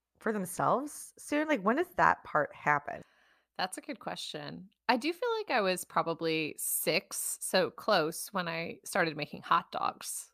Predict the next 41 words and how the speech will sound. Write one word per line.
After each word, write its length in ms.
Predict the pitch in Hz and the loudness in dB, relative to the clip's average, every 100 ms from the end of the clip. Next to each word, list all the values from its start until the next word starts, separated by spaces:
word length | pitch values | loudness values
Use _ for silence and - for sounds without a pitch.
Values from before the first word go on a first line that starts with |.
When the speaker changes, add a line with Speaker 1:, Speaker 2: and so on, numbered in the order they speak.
| _ _ | _ _
Speaker 2:
for 120 | 156 | -6
myself. 640 | 131 - - - - - _ _ _ _ _ - | -4 -6 -4 -6 -6 -18 _ _ _ _ _ 4
Speaker 1:
On 100 | 185 | 4
Speaker 2:
You 80 | |
Speaker 1:
the 100 | 156 | 4
Speaker 2:
know? 60 | 147 | 4
Speaker 1:
stove? 320 | 175 165 277 - - _ _ | 4 4 0 -6 -20 _ _
Speaker 2:
Yeah. 240 | 170 226 - - | 4 4 4 -2
Speaker 1:
Sidebar, 640 | - 220 196 143 139 139 - _ _ _ | 2 4 4 4 2 2 -4 _ _ _
how 220 | - 240 | 4 4
do 80 | 254 | 4
you 300 | 175 196 220 | -6 -6 -4
make 320 | 175 - - _ _ | -4 -6 -12 _ _
stovetop 540 | - 165 143 - 139 | -4 0 0 0 -4
hot 220 | - 139 - | -2 -4 -2
dogs? 280 | - - - | -2 -2 -4
'Cause 160 | 156 | 4
I 100 | 170 | 6
have 260 | 196 202 156 | 6 4 2
a, 200 | 131 139 - | 0 -2 -2
I 60 | |
have 160 | 180 175 | 4 4
a 60 | |
process. 640 | 170 156 135 - 90 - - _ _ | 6 6 6 2 -6 -6 -16 _ _
Speaker 2:
Here's 400 | 208 214 190 208 | 0 2 2 0
what 160 | 180 160 | -2 2
I 120 | 170 | 0
didn't 240 | 202 165 | 0 -4
realize 400 | 156 160 156 160 | 0 2 2 -2
is 120 | 165 | -6
that 160 | - - | -2 -2
people 280 | 190 170 151 | -4 -8 -10
boil 440 | 170 156 160 147 | -4 0 0 0
them, 360 | - - 110 185 _ | -2 -6 -6 -10 _
which 200 | - - | -10 -6
is 140 | 165 | -6
so 180 | - 180 | 0 0
gross 240 | 175 151 294 | 0 0 4
to 240 | 403 190 | 8 8
me. 140 | 151 143 | 8 4
Speaker 1:
Ew. 160 | 147 | 0